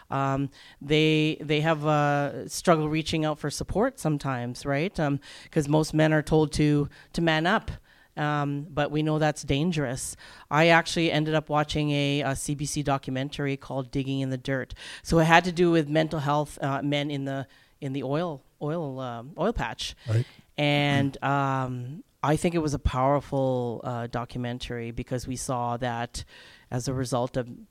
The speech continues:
Speaker 1: men manning up or hiding their feelings, many things happened. Suicide, um,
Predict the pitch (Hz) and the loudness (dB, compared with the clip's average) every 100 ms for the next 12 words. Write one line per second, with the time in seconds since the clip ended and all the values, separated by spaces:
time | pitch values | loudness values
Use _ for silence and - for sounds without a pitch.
0 | _ 139 135 135 127 127 - _ _ _ | _ -6 -4 -2 -4 -8 -12 _ _ _
1 | _ _ - 139 139 135 135 - 127 139 | _ _ -4 -2 -2 -2 -4 -4 -6 -6
2 | - - 135 135 120 135 139 139 131 117 | -10 -8 -4 -2 -2 -4 -2 -4 -4 -8
3 | - 202 190 151 131 131 139 - - - | 0 4 6 4 2 -2 -4 -6 -8 -18
4 | - - 147 202 214 139 131 123 120 110 | -20 -2 0 2 2 -2 -2 -4 -6 -10
5 | - - - - 151 147 160 156 160 156 | -14 -20 -14 -4 -2 0 2 4 4 2
6 | - _ _ _ - 127 131 127 131 | -8 _ _ _ -8 -6 -6 -8 -10